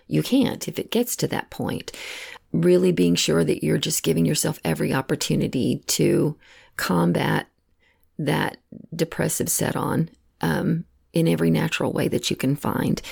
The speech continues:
If you have taken antidepressants in the past and you're not on them now, it might be a good time to talk to your doctor about, uh, getting a prescription just to get you through this period of time.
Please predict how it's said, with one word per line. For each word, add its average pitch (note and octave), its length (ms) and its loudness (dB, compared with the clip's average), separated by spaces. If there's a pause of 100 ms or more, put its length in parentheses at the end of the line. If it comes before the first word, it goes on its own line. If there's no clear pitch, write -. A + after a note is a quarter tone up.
(400)
If F3 320 4
you F3 260 4
have F3+ 180 6
taken D#3+ 300 -8
antidepressants - 840 -2
in D#3+ 100 2
the - 60 0
past G#3+ 580 -2
and D#3 140 2
you're D#3+ 120 2
not D#3+ 300 2
on D#3+ 260 2
them D#3+ 180 2
now, D#3 360 2
it D3+ 200 -2
might D#3 260 0
be E3 80 -2
a D#3+ 60 -4
good D#3 160 0
time D3+ 240 -2
to - 80 -6
talk - 260 -6
to - 140 -6
your C#3 60 0
doctor F3 520 0 (480)
about, D3+ 400 -2 (640)
uh, D#3+ 140 2
getting D#3 340 0
a D#3 60 -2
prescription - 760 0 (720)
just D#3+ 300 2
to - 60 -2
get - 260 -2
you D#3 80 2
through D3+ 200 2
this - 200 -2
period - 300 2
of - 100 -4
time. - 600 0